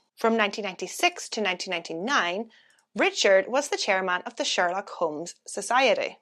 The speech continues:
At the events <laughs> he would dress up. He had the habit of dressing up as a nineteenth century master of ceremonies. Yes,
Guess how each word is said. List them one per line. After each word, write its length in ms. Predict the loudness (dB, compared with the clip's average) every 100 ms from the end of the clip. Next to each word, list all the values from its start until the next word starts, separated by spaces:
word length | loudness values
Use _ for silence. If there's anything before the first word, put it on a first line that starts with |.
| _ _ _ _
At 180 | -4 2
the 200 | 2 2
events 680 | 2 2 2 0 -6 -8 -8 -8 -12
<laughs> 140 | -20 _ _ -20 -20
he 200 | -2 4 6 6
would 300 | 6 6 2 -14 -2
dress 320 | 0 0 0
up. 280 | -2 -2 -12 _ _ _ _ -2
He 100 | 2
had 160 | 4
the 100 | 4
habit 280 | 4 2 0
of 160 | -8 -2
dressing 340 | -2 -2 -4
up 180 | -4 -2
as 160 | -4 -2
a 100 | -4
nineteenth 720 | -2 -4 -6 -4 0 0 -2 -10
century 920 | -4 -4 -2 -2 0 0 -2 -6 _ _ _ -4
master 600 | 2 2 0 -4 2 2
of 200 | 2 -6
ceremonies. 960 | -2 0 0 0 -4 -6 -10 -12 -14 -14 _ _ _ _ _ _ _ _ _
Yes, 280 | 2 2